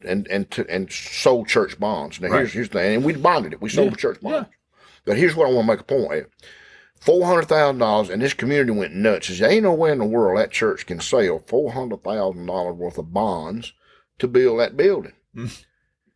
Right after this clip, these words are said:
Speaker 2: They don't know God, do they?
Speaker 1: When we announced, we, of course, we built up to it. We,
Speaker 2: That's
Speaker 1: when
Speaker 2: right.
Speaker 1: we announced that we were gonna sell bonds on that day we built, well,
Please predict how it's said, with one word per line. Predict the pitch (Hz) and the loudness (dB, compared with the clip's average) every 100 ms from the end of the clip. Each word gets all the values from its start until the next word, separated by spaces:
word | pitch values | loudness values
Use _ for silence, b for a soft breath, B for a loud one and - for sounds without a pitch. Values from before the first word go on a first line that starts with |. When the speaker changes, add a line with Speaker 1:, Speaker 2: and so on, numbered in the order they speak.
| _ _ _ _ | _ _ _ _
Speaker 2:
They | 110 123 | -2 0
don't | 113 | 0
know | 104 104 | -6 -8
God, | 98 - 87 | -6 -6 -8
do | 87 | -16
they? | 90 b b b - | -18 b b b -2
Speaker 1:
When | 113 123 | 0 4
we | 190 | 4
announced, | 190 165 165 110 - - - - _ | 4 4 2 2 -2 -12 -18 -18 _
we, | 104 123 | -6 -2
of | |
course, | 151 151 | 0 2
we | 151 | 0
built | 151 196 196 | 4 2 4
up | 165 - | 0 0
to | 92 | -6
it. | 104 | -4
We, | 117 | -6
Speaker 2:
That's | 85 98 | -4 -4
Speaker 1:
when | 113 | -2
Speaker 2:
right. | |
Speaker 1:
we | 143 | 2
announced | 190 160 156 110 - | 2 4 4 4 -2
that | 101 | -4
we | 117 | -4
were | 117 | 0
gonna | 113 | 0
sell | 110 120 110 | 2 2 2
bonds | 113 110 92 90 | 2 2 2 0
on | 98 | 0
that | 117 104 | 0 2
day | 107 | 2
we | 101 98 | 2 -2
built, | 90 82 - | -2 -2 -4
well, | - 90 | -8 -6